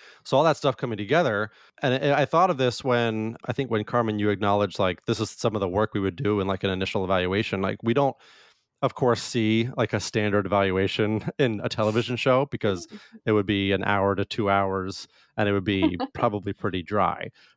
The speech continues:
Speaker 1: But that is an important sort of boundary setting and goal setting exercise. So, uh, and this is for both of you, you know, what do you think would be the specific goals that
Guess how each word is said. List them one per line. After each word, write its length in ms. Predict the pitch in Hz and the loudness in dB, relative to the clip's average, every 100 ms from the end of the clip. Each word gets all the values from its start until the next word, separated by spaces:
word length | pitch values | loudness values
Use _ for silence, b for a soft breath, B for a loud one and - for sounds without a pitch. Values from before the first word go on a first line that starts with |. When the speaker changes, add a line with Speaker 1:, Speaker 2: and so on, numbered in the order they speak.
| _ | _
Speaker 1:
But 320 | 127 107 107 - 143 | 2 4 2 0 0
that 180 | 123 120 | 0 2
is 200 | 147 165 | 2 2
an 120 | 151 | 0
important 680 | 113 101 - 156 120 110 - | -2 -4 -2 -2 -4 -10 -10
sort 180 | - 104 | -6 -4
of 260 | 95 - _ _ _ _ - | -4 -10 _ _ _ _ -2
boundary 360 | 107 110 107 | 0 2 0
setting 580 | - 110 104 101 101 101 | 0 0 2 -2 -4 -6
and 520 | 95 92 92 90 87 b b - | -4 -4 -4 -6 -12 b b -6
goal 280 | 107 107 113 | 0 2 0
setting 480 | - 107 95 92 95 | 0 2 2 0 0
exercise. 760 | 120 - 107 - 95 90 98 | -2 -2 -6 -2 -2 -2 -4
So, 280 | - 104 98 B B B B B - | -2 -2 -2 B B B B B -10
uh, 120 | 139 - | -8 -2
and 180 | 135 | 0
this 160 | 139 - | 0 -2
is 80 | 117 | -4
for 140 | 117 | -2
both 260 | 101 127 - | 0 0 0
of 60 | |
you, 280 | 110 107 110 - | -2 0 0 -2
you 120 | 131 | -2
know, 260 | 113 110 - _ _ | 0 -2 -8 _ _
what 220 | 117 131 | -2 0
do 60 | 202 | 2
you 140 | 240 | 0
think 400 | 190 165 180 - - _ _ _ _ - | 0 -2 -4 -6 -20 _ _ _ _ -4
would 180 | 127 110 | -2 0
be 140 | 127 | 0
the 120 | 143 | 0
specific 580 | 131 120 - 123 123 101 | -2 -4 -4 -4 -4 -4
goals 600 | - 113 127 101 101 113 - | 0 4 4 0 -4 -10 -2
that 380 | 107 98 98 | 2 4 4